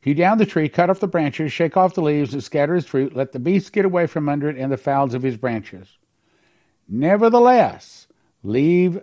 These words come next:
the stump of his roots in the earth." Okay, well, if you've ever cut down a tree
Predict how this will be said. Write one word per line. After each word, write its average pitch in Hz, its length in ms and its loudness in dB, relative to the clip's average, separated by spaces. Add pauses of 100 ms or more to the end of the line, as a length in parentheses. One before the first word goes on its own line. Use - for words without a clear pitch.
the 139 240 -4
stump 220 520 -4
of 147 260 0
his 135 260 -4
roots 143 360 -4
in 127 120 -4
the 110 160 -6
earth." 104 320 -8
Okay, 120 420 -6
well, 107 240 -10 (480)
if - 220 -6
you've 226 220 0
ever 214 240 0
cut 175 280 -4
down 165 240 -2
a 170 80 -4
tree 127 460 -4